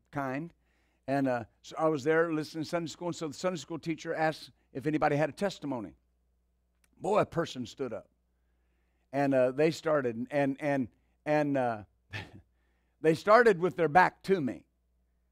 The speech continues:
And they said, "You know, we've been hearing a lot about faith lately." And I thought, "Here it comes."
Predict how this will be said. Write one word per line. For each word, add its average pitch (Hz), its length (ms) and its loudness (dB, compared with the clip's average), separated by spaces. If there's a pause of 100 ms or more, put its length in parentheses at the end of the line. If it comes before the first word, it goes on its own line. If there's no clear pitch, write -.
(300)
And 120 60 -6
they 139 120 0
said, 156 240 -6
"You 226 80 0
know, 269 220 8
we've 262 220 2
been 240 200 4
hearing 214 280 2
a 202 60 2
lot 202 220 8
about 165 320 4
faith 156 440 0 (180)
lately." 110 580 -4 (2000)
And 123 160 -4
I 143 120 2
thought, 131 300 2
"Here 123 320 2
it - 80 -8
comes." 156 420 -4